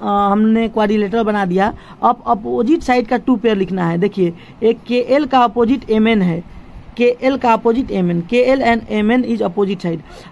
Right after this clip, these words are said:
और एक के एम का opposite क्या होगा? एल एन। के एम का अपोजि-, opposite एल एम होगा। Two pairs of op-, opposite angles। देखिए, इसका angle एक, इसका opposite कौन होगा? ये होगा। तो L M opposite है, K L और एम अपोजिट है,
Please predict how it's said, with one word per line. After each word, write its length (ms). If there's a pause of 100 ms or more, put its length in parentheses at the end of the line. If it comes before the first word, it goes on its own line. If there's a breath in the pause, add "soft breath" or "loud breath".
और 100
एक 260 (180)
के 100
एम 260
का 140
opposite 340
क्या 140
होगा? 300
एल 180
एन। 200 (240)
के 80
एम 160
का 100
अपोजि-, 340
opposite 360 (100)
एल 200
एम 80
होगा। 280 (1000)
Two 240
pairs 240
of 200
op-, 300
opposite 340
angles। 340 (420 loud breath)
देखिए, 260
इसका 280
angle 360 (120)
एक, 140 (180)
इसका 260
opposite 400
कौन 200
होगा? 180
ये 220
होगा। 280 (320 loud breath)
तो 60 (100)
L 260
M 180
opposite 460
है, 100 (140)
K 160 (560)
L 280
और 240
एम 280
अपोजिट 440
है, 180